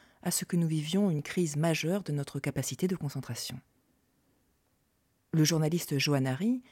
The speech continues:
a consulté différents chercheurs afin de mieux comprendre ce phénomène qui le touche de près. «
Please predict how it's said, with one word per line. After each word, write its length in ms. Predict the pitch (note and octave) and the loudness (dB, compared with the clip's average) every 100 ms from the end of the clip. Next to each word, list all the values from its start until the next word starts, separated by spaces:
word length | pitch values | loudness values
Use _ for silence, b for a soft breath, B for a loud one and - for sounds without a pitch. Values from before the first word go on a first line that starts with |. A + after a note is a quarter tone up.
| b | b
a 80 | - | -4
consulté 420 | - G#3 G3 A3+ | -2 -2 -2 0
différents 320 | A3+ G3 F3+ F3+ | 0 0 0 0
chercheurs 640 | D#3+ D3+ - D3+ G3 - b b - | -2 -4 -2 -2 -4 -8 b b -6
afin 260 | F#3 A3 G#3 | 0 4 4
de 120 | D#3+ | 6
mieux 220 | D#3 A3+ | 6 4
comprendre 500 | - E3+ - F#3+ E3 | 2 -2 -2 -2 -2
ce 140 | - | -8
phénomène 520 | C#3+ D3 E3+ G#3 A3+ A3+ - | -8 -4 0 2 2 0 -6
qui 100 | D#3+ | -4
le 100 | D#3+ | -4
touche 260 | - G3+ | -4 -6
de 80 | - | -6
près. « 340 | C3+ - B2+ | -6 -6 -8